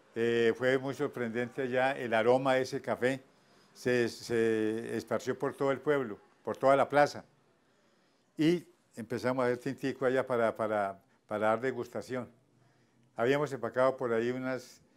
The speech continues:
unas doce o catorce medias libritas, medias libritas. En par patada se fueron unas medias libras.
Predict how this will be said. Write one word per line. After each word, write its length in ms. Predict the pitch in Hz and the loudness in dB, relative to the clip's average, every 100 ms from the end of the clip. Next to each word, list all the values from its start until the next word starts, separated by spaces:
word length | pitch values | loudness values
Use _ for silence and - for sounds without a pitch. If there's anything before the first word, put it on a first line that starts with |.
| _ _ - | _ _ -12
unas 380 | 117 131 127 - | -6 -6 -6 -14
doce 640 | 107 139 139 - 135 131 - _ _ _ _ _ | -2 2 2 0 -8 -8 -20 _ _ _ _ _
o 140 | 113 107 | -10 -6
catorce 480 | 113 - 123 123 139 | -6 -2 -2 -2 -6
medias 460 | 131 143 143 143 | 0 0 2 0
libritas, 600 | 127 120 135 135 92 - _ _ - | 0 -4 -6 -8 -18 -18 _ _ -12
medias 360 | 110 127 131 | -4 -2 -2
libritas. 540 | 117 110 123 - - - _ - - - - - - - - - - - - | -2 -6 -8 -12 -20 -20 _ -20 -20 -20 -20 -20 -20 -20 -20 -20 -20 -20 -4
En 220 | 143 127 | -2 0
par 280 | - 151 143 | 4 4 4
patada 420 | 160 - 151 147 | 0 2 4 4
se 120 | 139 | 0
fueron 240 | 123 131 139 | -2 -2 0
unas 200 | 139 139 | -4 -4
medias 280 | 139 139 135 | -2 -2 -2
libras. 320 | 143 107 | -4 -4